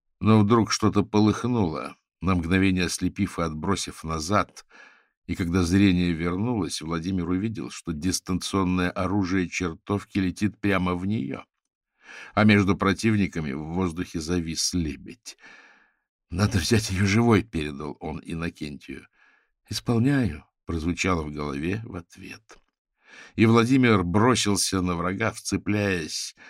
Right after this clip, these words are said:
в пестрое крыло лошадиной химеры. Снизу послышались крики, и один за другим появились черти канцелярии. Их колдуны наконец-то сообразили, что происходит. «Живой! Брать живой!» —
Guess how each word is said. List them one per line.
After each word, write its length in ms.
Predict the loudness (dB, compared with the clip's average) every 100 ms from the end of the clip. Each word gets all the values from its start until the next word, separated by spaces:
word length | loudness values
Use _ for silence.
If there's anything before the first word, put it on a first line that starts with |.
| -20
в 120 | -20 -2
пестрое 720 | 2 4 2 -2 0 0 -2
крыло 500 | -4 0 2 2 0
лошадиной 680 | -2 -2 -2 -2 -2 -2 -6
химеры. 640 | -4 -2 0 0 -4 -12 _ -20 _ _ -10
Снизу 360 | -2 -2 -2
послышались 640 | -6 -6 -6 -4 -6 -6 -2
крики, 340 | 0 0 -2
и 180 | -6 -2
один 360 | 0 0 -2
за 180 | 0 -2
другим 460 | 0 0 2 0 0
появились 420 | 0 2 2 -2
черти 480 | -6 -2 -2 -2 -8
канцелярии. 760 | -6 -6 -4 -4 -4 -10 -14 -16 -20 -8
Их 220 | 0 0 2
колдуны 400 | 4 6 6 4
наконец-то 540 | 2 2 2 0 -2
сообразили, 800 | 0 2 2 2 2 2 0 0
что 300 | -4 -2 -2
происходит. 800 | -2 -6 -6 -2 -2 -2 -6 _ -20 -20 -20 _
«Живой! 400 | -6 -2 0 -2 -4
Брать 380 | -6 0 2 2
живой!» — 560 | 2 2 4 4 4